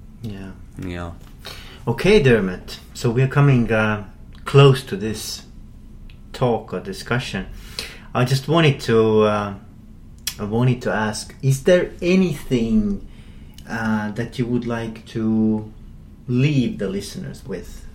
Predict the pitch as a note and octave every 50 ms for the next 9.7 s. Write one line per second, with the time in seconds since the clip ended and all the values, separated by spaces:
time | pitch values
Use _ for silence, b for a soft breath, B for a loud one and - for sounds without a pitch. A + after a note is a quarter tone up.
0 | - - - - - G#2+ G#2+ - - D3 C#3+ - - - D3+ D3+ D#3 F3 G3 G3
1 | - - F#3 D#3 C3 A#2 G#2+ G#2 G#2+ G#2 - - - B B B B B B B
2 | B B - - A#2 A2 G#2+ G#2+ - - B2 A2+ G#2+ G2+ G2 G2+ - - - -
3 | C3+ G#2+ G2+ A2+ A2+ A2 G#2+ G#2 G#2 G#2 G#2 G#2 G#2+ G2+ G2 F#2+ F#2+ F#2+ - -
4 | - A2+ G#2 G2+ G2 - - - G#2 G2 F#2+ F#2+ F#2+ F#2+ F#2+ F#2+ - - B B
5 | B B B B B B - - A#2 A2 A2 A2 - - A#2 G#2+ G#2 A2+ A2+ A#2+
6 | A2+ G2+ F2+ F2+ F2 F2+ F2+ - - - - - - G#2+ G#2 F#2+ F#2 F#2 F2+ F2+
7 | F#2+ G2 G#2+ C3 C3+ B2 G#2 C3+ C#3+ C3 A2+ G2 F2+ F2 - - - - A2+ -
8 | - C#3 C3 B2+ A#2+ A2+ G2+ G2 G2+ G2+ G#2 G2 F#2+ - - A#2 A#2+ A#2 G#2+ G2
9 | F2+ D#2+ G2+ G2+ G#2 G#2+ A#2+ A#2+ A#2+ B2+ A#2 G2 F#2